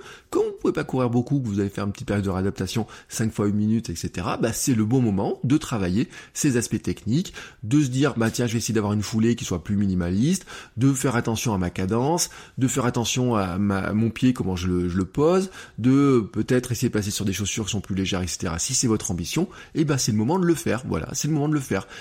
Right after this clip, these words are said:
Et souvent, on néglige le travail technique, et ben, c'est le moment de se dire, « Oh, on va faire un peu de technique,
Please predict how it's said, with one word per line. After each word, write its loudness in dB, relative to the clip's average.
Et -2
souvent, 0
on 2
néglige 2
le 2
travail -4
technique, -4
et 0
ben, 0
c'est 0
le 2
moment -2
de 2
se -4
dire, « 0
Oh, -2
on -2
va -2
faire -6
un -4
peu -2
de -14
technique, -4